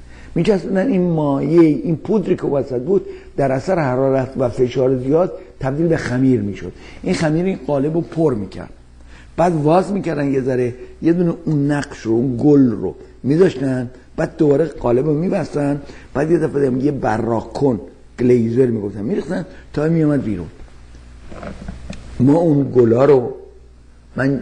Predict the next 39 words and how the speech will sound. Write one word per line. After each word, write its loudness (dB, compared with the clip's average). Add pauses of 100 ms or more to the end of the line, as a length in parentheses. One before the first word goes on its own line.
یه 0
شریکی 2
داشتم -2 (460)
بهش -2
گفتم 0
که 2 (240)
عزیزم 0
بیا 0
این 0
گل 4
رو 2
ما 0
درست -4
کنیم. -10 (1400)
گفتش -2
که 0 (160)
<laughs> -4
می‌دونی 0
یعنی 2
چی؟ -6 (380)
یعنی 2
آخه -4
من 0
می‌شه 2
همچین -4
چیزی. -10 (840)
دوباره 6
گفتم 2
بیا 0
عزیز -4
من 0
اینو -2
درست 2
کنیم، -4
باز 0
گفت -2
هه -2
هه -2
هه. -4